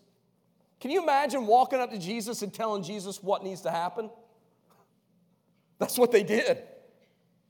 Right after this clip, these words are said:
The situation is bad. It is grim. And why is it so bad?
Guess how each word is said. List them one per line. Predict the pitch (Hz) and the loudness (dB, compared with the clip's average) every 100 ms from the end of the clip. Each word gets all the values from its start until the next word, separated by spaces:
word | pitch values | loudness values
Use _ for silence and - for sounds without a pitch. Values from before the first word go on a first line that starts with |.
| _ _ _ _ _ _ _ _ | _ _ _ _ _ _ _ _
The | 214 | -8
situation | - 349 294 277 285 - 240 | -4 -2 2 4 4 2 -2
is | 180 | 0
bad. | 151 233 226 175 | 6 6 6 2
It | 240 | 0
is | 254 190 | -2 -2
grim. | 156 202 262 220 139 113 - _ _ _ _ _ _ _ _ _ _ _ _ _ _ _ _ _ _ _ _ _ - | -2 0 0 0 -4 -10 -18 _ _ _ _ _ _ _ _ _ _ _ _ _ _ _ _ _ _ _ _ _ -10
And | 147 | -4
why | 202 | 0
is | 233 | 0
it | 214 | -2
so | 170 185 | -4 -4
bad? | 151 156 127 117 | -4 -6 -6 -10